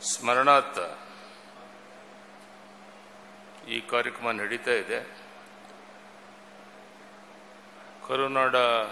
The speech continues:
ರಾಜರತ್ನ ಪುನೀತ್ ರಾಜ್ಕುಮಾರ್ ಅವರ ಅಗಲಿಕೆ ಕೋಟ್ಯಾಂತರ ಹೃದಯಗಳಿಗೆ ಆಘಾತ ಆಗಿದೆ.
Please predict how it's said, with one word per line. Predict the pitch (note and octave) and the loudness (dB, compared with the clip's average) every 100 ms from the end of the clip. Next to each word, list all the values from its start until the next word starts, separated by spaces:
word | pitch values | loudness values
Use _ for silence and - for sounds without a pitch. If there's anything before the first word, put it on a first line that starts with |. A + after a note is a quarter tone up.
| - - - - - - - A#2 | -10 -14 -18 -20 -20 -20 -18 -4
ರಾಜರತ್ನ | A2+ B2 C3 A#2+ A#2 - A2+ F#2+ D#2+ - - - - - - - - - - - - - - - - - - - - - - - - | 2 2 2 0 -2 -2 -2 -2 -4 -12 -18 -20 -20 -20 -20 -20 -20 -20 -20 -20 -20 -20 -20 -20 -20 -20 -20 -20 -20 -20 -20 -16 -8
ಪುನೀತ್ | C3+ C#3 C3 G#2+ | -2 -2 -2 -4
ರಾಜ್ಕುಮಾರ್ | A#2 A#2+ - C3 A#2 A#2+ | 2 2 0 -6 0 0
ಅವರ | A#2+ A2+ A2+ | 0 0 0
ಅಗಲಿಕೆ | G2+ A2 A2+ A#2+ C3 C#3 C#3 A2+ F2 E2 - - - - - - - - - - - - - - - | 0 -2 -4 -2 -2 -2 0 0 -2 -10 -16 -20 -20 -20 -20 -20 -20 -20 -20 -20 -20 -20 -20 -20 -16
ಕೋಟ್ಯಾಂತರ | - B2+ - D3 D3 C#3+ C#3 C3+ | -6 -6 0 4 4 2 2 2
ಹೃದಯಗಳಿಗೆ | A2+ A2+ A#2+ A#2 A2 G#2+ A#2 G#2+ E2 E2+ - - - - | 0 -2 0 0 -2 -4 -2 -4 -6 -12 -18 -18 -18 -6
ಆಘಾತ | G#2 A#2 C3 B2 | -4 0 0 0
ಆಗಿದೆ. | G#2 G2 G2+ A#2+ A2 | -4 -6 -8 -8 -10